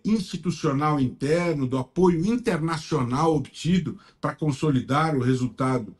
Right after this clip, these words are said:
das eleições, e também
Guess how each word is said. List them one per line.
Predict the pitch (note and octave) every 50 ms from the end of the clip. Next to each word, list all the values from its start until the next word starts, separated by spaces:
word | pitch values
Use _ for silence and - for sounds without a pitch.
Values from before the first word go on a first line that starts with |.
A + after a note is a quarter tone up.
| _ _ - _ _ _ _ _
das | - C3 C3+ C3+ A#2+ - - - - - - _ _ _ _
eleições, | - C#3+ C#3 C3+ B2+ B2+ - - - D3+ F3+ G#3 A3+ A3+ - - - _ _ -
e | - B3+
também | - - F4+ C4+ A#3 E3+ E3 G3 B3 C#4+ C#4+ B3 G#3+ E3 -